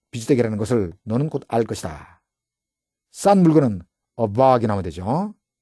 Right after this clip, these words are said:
그다음 찾아다니다 하는 것은 hunt for라는 표현을 써보죠. 다음 싼 게 비지떡이다 그랬는데, 싼 게 비지떡이다, 이런 영어 표현은 you get what you pay for, 이런 관용 표현이 있죠.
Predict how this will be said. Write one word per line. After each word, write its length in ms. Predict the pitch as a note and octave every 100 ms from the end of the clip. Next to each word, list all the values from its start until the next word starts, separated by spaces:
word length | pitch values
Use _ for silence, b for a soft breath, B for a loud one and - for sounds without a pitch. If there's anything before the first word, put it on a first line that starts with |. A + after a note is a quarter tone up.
| _ _ _
그다음 340 | - C3+ G#2+ F#2 _ _ _ -
찾아다니다 640 | - F3+ F#3+ E3+ D#3+ C#3+
하는 140 | A#2+
것은 300 | C3 A#2 F#2 - _ _ -
hunt 320 | F3 F#3 -
for라는 420 | - C#3+ B2+ B2
표현을 200 | - A#2
써보죠. 300 | G2 F#2+ - - _ _ _ _ _ _ _ _
다음 340 | - A#2 D#3+ F3+ _ _ _ _ _ _
싼 360 | - E3 D3+
게 120 | F3+
비지떡이다 640 | A3 C#3+ D3+ E3 C3+ A2+ G2
그랬는데, 600 | A#2 A#2+ G2+ A2 F3 F#3 _ _ _ _
싼 340 | - E3 D3+
게 120 | D#3 G3
비지떡이다, 680 | D3+ D3+ E3+ C#3+ A2 F#2+ -
이런 240 | D3 F3+
영어 160 | D3 C#3
표현은 560 | - C#3+ C3+ A#2+ E2+ D#2 _ _ _ _ _
you 320 | A2 C3+ F#3+ E3+
get 220 | D3 D3 _ _
what 260 | - A#2+ A#2
you 80 | A#2
pay 180 | - A#2+
for, 420 | - G#2+ F2 E2 _
이런 260 | C#3+ C#3 E3+
관용 220 | A2 B2
표현이 200 | A#2 A2
있죠. 180 | F#2 -